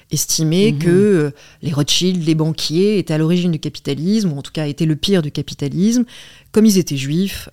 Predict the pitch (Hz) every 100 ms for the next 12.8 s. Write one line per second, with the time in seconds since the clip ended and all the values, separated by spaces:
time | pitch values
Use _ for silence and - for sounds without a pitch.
0 | - 139 131 123 127 147 147 151 151 151
1 | 139 113 147 180 156 156 214 165 185 180
2 | 165 - 123 - - 147 170 160 190 160
3 | 151 156 156 151 147 170 185 - - 156
4 | - 151 147 156 - _ _ - 151 143
5 | 135 160 143 139 - 107 - _ - -
6 | - _ 170 156 170 220 202 196 226 262
7 | - 180 - 233 226 165 156 - - -
8 | - _ 139 143 135 196 190 156 139 135
9 | 135 135 - - _ - 151 170 160 185
10 | 190 180 151 151 190 226 233 147 147 147
11 | 147 151 160 160 170 - 143 143 143 -
12 | 202 190 196 202 - - 147 143